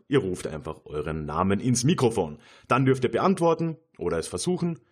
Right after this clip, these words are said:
Wenn es nicht gelingt, wenn die Antwort falsch ist, darf der andere es versuchen. Und mit jeder bekannten Antwort, die es gibt, gibt es einen Punkt weniger zu gewinnen, also von vier bis ein Punkte, einen Punkt, so rum,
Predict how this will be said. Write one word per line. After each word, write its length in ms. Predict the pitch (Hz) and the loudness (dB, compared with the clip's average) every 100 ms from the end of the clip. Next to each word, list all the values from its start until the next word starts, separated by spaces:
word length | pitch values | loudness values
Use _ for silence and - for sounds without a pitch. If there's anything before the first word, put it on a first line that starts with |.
| _ _ _ | _ _ _
Wenn 140 | - 110 | 0 2
es 100 | - | 4
nicht 260 | 165 - | 0 2
gelingt, 520 | 165 143 147 139 - 98 | 0 2 0 -4 -10 -8
wenn 120 | 92 | -8
die 100 | 90 | -8
Antwort 300 | - 92 82 | -10 -8 -8
falsch 260 | - 82 92 | -4 -4 -4
ist, 200 | 85 - | -6 -4
darf 260 | 78 80 | -4 -4
der 380 | - 80 80 - - | -4 -2 -2 -6 0
andere 420 | 110 123 92 80 | 2 4 2 -2
es 120 | 73 | -8
versuchen. 500 | 78 - 76 69 64 _ - - _ - | -10 -10 -12 -14 -20 _ -20 -20 _ 0
Und 400 | 185 196 190 - | 2 2 0 -2
mit 400 | 143 135 - - - | -2 -2 -10 -14 -4
jeder 260 | 139 175 | 2 4
bekannten 540 | 135 123 117 113 113 110 | 4 0 0 0 0 -2
Antwort, 360 | 95 101 95 | -4 -2 -2
die 60 | 92 | -4
es 80 | - | -4
gibt, 180 | 123 - | -4 -2
gibt 140 | 98 | -6
es 100 | - | -6
einen 300 | 95 95 92 | -4 -4 -4
Punkt 320 | 101 90 - | -6 -6 -2
weniger 360 | 107 120 101 90 | 2 4 2 0
zu 160 | - 80 | -4 -2
gewinnen, 360 | 107 160 135 | 2 2 2
also 300 | - 78 85 | -2 -8 -10
von 200 | - 76 | -10 -10
vier 300 | - 87 87 | -10 -2 -2
bis 360 | 85 - 80 - | -2 -8 -8 -8
ein 260 | 82 85 - | -10 -10 -8
Punkte, 480 | 78 73 78 73 - _ _ _ _ _ _ | -10 -8 -8 -10 -12 _ _ _ _ _ _
einen 360 | - 80 80 76 | -10 -8 -8 -8
Punkt, 380 | 76 71 - _ _ | -12 -12 -14 _ _
so 140 | 85 | 0
rum, 200 | 98 | 0